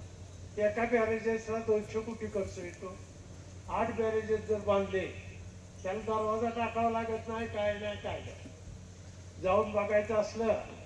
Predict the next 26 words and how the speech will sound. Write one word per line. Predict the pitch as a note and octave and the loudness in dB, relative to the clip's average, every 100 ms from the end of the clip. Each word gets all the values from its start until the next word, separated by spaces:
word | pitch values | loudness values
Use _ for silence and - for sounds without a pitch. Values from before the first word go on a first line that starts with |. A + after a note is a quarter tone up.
| - - - - | -16 -16 -14 -8
तर | F#3+ F#3+ | -4 4
गोदावरीला | G#3 G#3 G#3 A3 A3 A3 | 6 8 10 8 8 4
जाऊन | G#3+ A3 A3 | 4 4 4
बघून | G#3+ G#3+ G#3+ | 0 0 0
या, | A3+ G#3+ - - - - - - - - - - - - | 0 0 -4 -10 -12 -12 -14 -14 -14 -14 -14 -14 -16 -8
मांजरा | G3+ A3 A3 A3 A3+ | 6 6 8 4 4
नदीवर | A3 G#3+ G#3 G#3 | 6 6 8 6
जाऊन | G3 G3 G3 | 6 4 4
बघून | E3+ D#3+ D3+ | 0 -2 -6
या, | C3 - - - - - - - - - - - - - - | -6 -10 -12 -12 -14 -14 -16 -16 -16 -14 -14 -14 -14 -10 -4
त्याला | G3+ | 0
काय | A#3+ A#3 C4 | 2 4 4
करावं | C4 B3 B3 A#3+ | 4 4 6 6
लागत | A#3 A3+ A3 | 6 4 0
नाही, | A3+ G#3 | -2 0
बा-, | G#3+ - - - - - | 2 0 -4 -12 -10 -2
दरवाजा | G#3+ G#3+ A3 A#3 A#3 | 2 4 2 2 0
टाकावा | G#3+ G#3 G#3+ | 0 2 2
लागत | G#3+ G#3+ G#3 - | 2 0 -2 0
नाही, | G#3 G#3 | 0 0
ते | - | -2
काय | - - - - - | -4 -10 -12 -12 -2
बटनावर | G#3 G#3 - G#3+ A3 | 0 2 0 0 2
दारं | A3+ G#3+ A3 A3 | 2 2 2 4
वर | A#3 | 4
घ्यायची | A#3+ A3+ G3 - | 6 8 6 2